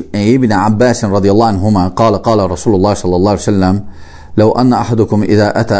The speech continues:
əhləhu qala bismillah, Allahumma cənnibəş şeytan və cənnibəş şeytana ma razaqtana, fəqada beynəhuma vələdun ləm yadurruhu."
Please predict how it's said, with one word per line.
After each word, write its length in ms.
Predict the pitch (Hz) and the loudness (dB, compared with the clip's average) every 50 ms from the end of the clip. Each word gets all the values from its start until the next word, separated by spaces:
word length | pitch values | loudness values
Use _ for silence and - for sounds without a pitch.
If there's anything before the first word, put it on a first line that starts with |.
| 95 107 | 0 0
əhləhu 320 | 113 104 98 92 90 90 - | 0 2 2 2 0 0 0
qala 260 | 110 113 110 95 92 | 0 2 2 2 0
bismillah, 460 | 107 104 - - 95 95 101 110 110 - | -2 -2 -2 -2 0 2 2 2 0 0
Allahumma 380 | 92 98 101 98 107 110 104 | 0 0 0 0 0 0 0
cənnibəş 380 | 95 95 101 101 110 107 98 92 - - | 0 0 2 2 2 2 0 0 0 0
şeytan 360 | 95 - - 107 110 107 110 | -2 0 0 0 0 0 0
və 140 | 95 92 92 | 0 0 0
cənnibəş 320 | 110 107 104 95 87 - - | 0 0 2 0 0 0 0
şeytana 340 | - 90 - 113 110 107 92 | 0 0 2 0 0 2 2
ma 160 | 98 101 101 | 2 2 2
razaqtana, 680 | 95 95 101 107 - - 98 95 101 107 120 127 123 - - - - - - - - | 0 0 -2 -4 -2 -2 0 0 2 2 0 0 -2 -6 -14 -20 -20 -20 -18 -10 -4
fəqada 440 | - 98 - - 143 147 131 113 104 92 | -4 -4 -2 0 0 0 2 0 0 2
beynəhuma 480 | 113 120 117 107 101 101 101 98 95 92 90 104 | 2 2 2 2 0 0 0 0 0 2 2 2
vələdun 420 | 117 113 104 101 117 120 113 104 | 2 2 2 2 2 0 2 2
ləm 180 | 113 113 110 104 | 2 2 2 0
yadurruhu." 600 | 95 92 90 107 101 98 92 85 80 90 82 78 | 0 0 0 0 0 0 -2 -2 0 0 0 0